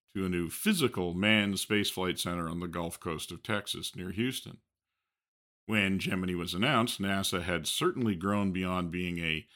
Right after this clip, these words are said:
one-program agency in the form of Project Mercury, 'cause the Apollo program had already been started in nineteen sixty-one, but in nineteen sixty-two,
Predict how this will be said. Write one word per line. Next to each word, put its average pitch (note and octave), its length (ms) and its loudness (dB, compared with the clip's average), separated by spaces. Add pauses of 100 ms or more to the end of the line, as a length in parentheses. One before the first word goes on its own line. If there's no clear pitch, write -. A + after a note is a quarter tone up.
(240)
one-program G2+ 800 6
agency G#2+ 760 0
in E2 80 -6
the D2 80 -6
form E2 360 -6
of - 220 -12
Project D#2 380 -6
Mercury, G2+ 500 -6 (500)
'cause F3+ 140 2
the C3 120 8
Apollo A#2+ 380 8
program G2 380 4
had G#2 220 4
already F#2+ 300 2
been D2 160 -6
started A2 540 2
in E2 280 -6
nineteen E2 320 -6
sixty-one, F#2+ 600 -4 (560)
but F3 220 6
in E3+ 140 4
nineteen D#3+ 380 4
sixty-two, A#2 960 2